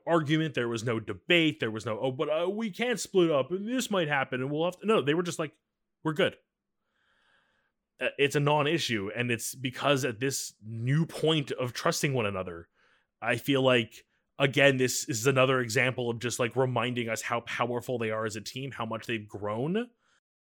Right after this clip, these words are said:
It feels like even if they're not physically side by side, they're, like, and this is so cheesy, they're with each other in spirit. But, like, just the knowledge that you have a teammate who has your back, even if they're not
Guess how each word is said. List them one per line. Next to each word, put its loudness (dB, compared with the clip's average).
It -2
feels 2
like 2
even 0
if -4
they're 2
not 0
physically -2
side 0
by 2
side, 0
they're, 6
like, -2
and -4
this -6
is -4
so 0
cheesy, -2
they're 0
with 0
each -2
other 0
in -2
spirit. 0
But, 4
like, 4
just 4
the 4
knowledge 2
that -12
you -8
have 0
a 2
teammate -2
who 0
has 0
your -4
back, -4
even 0
if -6
they're -2
not -6